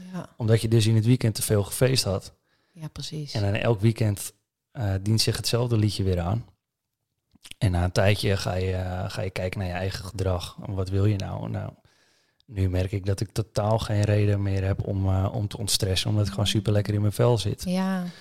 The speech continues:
Speaker 2: Dus ik zeg niet dat ik nooit meer drink, maar ik drink nu gewoon heel vaak een, eh, een Heineken nul punt nulletje.
Speaker 1: Ja.
Speaker 2: Want het is vaak bij mij de, ja, de omgeving die het al gezellig maakt.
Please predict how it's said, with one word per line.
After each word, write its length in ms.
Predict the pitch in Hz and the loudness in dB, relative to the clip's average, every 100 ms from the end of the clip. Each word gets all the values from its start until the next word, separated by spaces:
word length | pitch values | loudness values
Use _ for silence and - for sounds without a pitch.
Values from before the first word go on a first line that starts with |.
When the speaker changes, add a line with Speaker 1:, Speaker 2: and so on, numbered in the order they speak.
| - - _ _ _ _ | -20 -20 _ _ _ _
Speaker 2:
Dus 480 | _ 110 101 95 - | _ -2 0 2 0
ik 160 | - - | -2 -2
zeg 200 | - 98 | 0 2
niet 120 | 101 | 2
dat 140 | 101 101 | 2 2
ik 60 | |
nooit 240 | 101 101 95 | 4 4 4
meer 100 | 98 | 2
drink, 260 | 107 101 | 4 4
maar 140 | 95 92 | 0 -4
ik 100 | 95 | -2
drink 160 | 101 | 2
nu 140 | 104 110 | 4 4
gewoon 220 | - 95 | 2 2
heel 180 | 98 101 | 2 2
vaak 360 | - 92 92 | -2 -6 -6
een, 180 | 104 98 | -4 0
eh, 340 | 95 98 98 | 2 4 2
een 80 | 104 | 0
Heineken 360 | 101 104 104 104 | 0 0 -2 2
nul 160 | 101 | 2
punt 160 | 101 92 | 2 2
nulletje. 480 | 104 117 104 - 110 - _ | 2 2 2 -4 -6 -10 _
Speaker 1:
Ja. 340 | - 160 147 151 _ | -8 -6 -6 -8 _
Speaker 2:
Want 160 | - 101 | -10 -8
het 160 | - | -2
is 140 | 113 - | 0 2
vaak 280 | 107 104 104 | 2 0 0
bij 80 | |
mij 320 | 107 101 101 101 | 2 4 4 4
de, 380 | 101 98 95 110 - _ _ _ _ _ | 4 4 2 -2 -12 _ _ _ _ _
ja, 220 | - 113 92 | -4 0 0
de 100 | 95 | 0
omgeving 600 | 113 - 127 139 139 117 | 0 4 4 4 4 4
die 100 | 117 | 6
het 200 | 113 - | 4 4
al 220 | 110 113 | 4 6
gezellig 500 | - - 120 131 123 | 4 4 6 4 4
maakt. 600 | 110 104 98 95 - - | 4 4 4 0 -6 -12